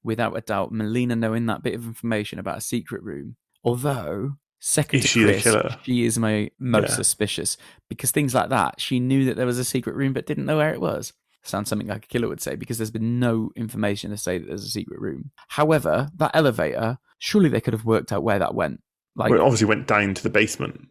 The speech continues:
Speaker 1: Exactly. So you, you, you could have even guessed that they went down to the morgue and did it.
Speaker 2: Yeah.
Speaker 1: I don't know. So they talk about who thinks who. Gino and Ronnie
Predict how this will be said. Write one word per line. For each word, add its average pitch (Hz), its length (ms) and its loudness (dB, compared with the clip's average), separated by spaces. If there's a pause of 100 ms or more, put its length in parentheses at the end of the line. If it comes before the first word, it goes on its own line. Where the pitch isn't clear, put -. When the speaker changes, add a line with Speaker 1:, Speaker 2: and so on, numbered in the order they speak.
(280)
Speaker 1:
Exactly. 131 580 -2
So 135 180 2
you, 127 100 0 (320)
you, 160 200 -4
you 156 200 -2
could 180 160 0
have 139 100 0
even 113 200 0
guessed 117 180 -2
that - 80 -6
they 120 120 0
went 117 160 0
down 123 180 2
to 123 80 -8
the 120 80 0
morgue 156 300 4
and 98 100 0
did 82 120 -2
it. 76 140 -8 (160)
Speaker 2:
Yeah. 107 200 -4 (400)
Speaker 1:
I 113 60 -2
don't - 180 -8
know. - 100 -16 (180)
So 131 300 2 (120)
they - 80 0
talk 175 260 2
about 127 300 2 (380)
who 127 140 2
thinks - 320 -2
who. 110 280 0 (400)
Gino 147 600 4
and 120 180 2
Ronnie 104 380 4